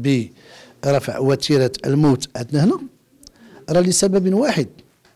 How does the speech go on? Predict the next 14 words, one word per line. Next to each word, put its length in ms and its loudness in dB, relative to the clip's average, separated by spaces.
لأن 240 0
حنا 260 0
كنقوموا 420 2
برعاية 600 4
اجتماعية 640 0
ديال 240 2
بعض 300 2
المسنين 640 2
وبعض 380 2
المرضى 580 4
ال-، 1500 0
دي 100 -2
مالاد 280 2
فيزيك، 480 0